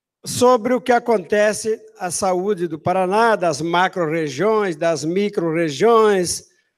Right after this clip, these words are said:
Mostra aqui, é, quantos estão morrendo e de que estão morrendo e aonde estão morrendo.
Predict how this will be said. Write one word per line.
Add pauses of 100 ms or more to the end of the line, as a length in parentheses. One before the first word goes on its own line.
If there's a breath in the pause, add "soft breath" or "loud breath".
(800)
Mostra
aqui, (2500)
é, (280)
quantos
estão
morrendo
e
de
que
estão
morrendo
e
aonde
estão
morrendo.